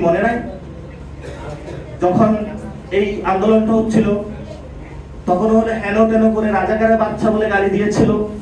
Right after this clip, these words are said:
বড় বড় আরামকেদারা চেয়ারে বড় বড় হাসি ফুটিয়েছিল, তাদেরই বংশধররা আজকে বলতেছে যে এটা নাকি হাস্যকর। আপনি কোথায় হাসি আসে একটু বলবেন আমাদেরকে, তাহলে আমরা আপনার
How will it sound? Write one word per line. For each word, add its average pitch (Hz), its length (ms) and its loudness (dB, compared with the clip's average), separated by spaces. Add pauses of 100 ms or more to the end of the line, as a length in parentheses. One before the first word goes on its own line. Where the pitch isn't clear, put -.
(840)
বড় 190 240 4
বড় 214 120 4 (140)
আরামকেদারা 220 640 2
চেয়ারে 214 240 0 (100)
বড় 202 200 4
বড় 208 100 0 (100)
হাসি 190 220 -2
ফুটিয়েছিল, 214 520 0 (1200)
তাদেরই 214 340 2
বংশধররা 202 600 2
আজকে 202 180 -2 (100)
বলতেছে 175 360 2
যে 180 100 4
এটা 160 160 0
নাকি 160 200 -4
হাস্যকর। 139 400 -2 (760)
আপনি - 220 0
কোথায় 226 280 4
হাসি - 240 4
আসে 180 160 2
একটু 160 200 -2
বলবেন 160 320 4
আমাদেরকে, 120 380 0 (500)
তাহলে 175 220 0
আমরা 190 120 0 (100)
আপনার 202 180 2